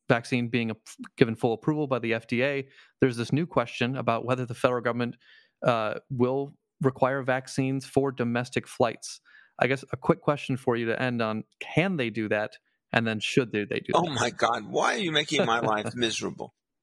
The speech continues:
Speaker 2: I think the answer about this is I am very dubious about making major institutional changes through executive orders. I think they ought to go through traditional,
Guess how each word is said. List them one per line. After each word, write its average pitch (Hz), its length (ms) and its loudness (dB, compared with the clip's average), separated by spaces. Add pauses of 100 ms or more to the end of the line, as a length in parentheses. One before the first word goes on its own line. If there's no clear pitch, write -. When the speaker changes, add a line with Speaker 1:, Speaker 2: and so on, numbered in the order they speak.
(220)
Speaker 2:
I 175 120 6
think 214 300 -2
the 160 220 2
answer 165 340 0
about 117 380 0
this 113 260 0
is 110 260 -4
I 131 200 2
am 123 180 -4
very 143 280 0
dubious 113 520 -2
about 98 280 -2
making 101 420 -2
major 113 400 0
institutional 104 720 -4
changes 98 560 -2
through 95 140 -4
executive 92 600 -2
orders. 65 480 -4 (380)
I - 80 0
think 117 220 -4
they 95 120 0
ought 92 220 -2
to 98 80 -6
go 92 160 0
through 101 200 -10
traditional, 101 720 -2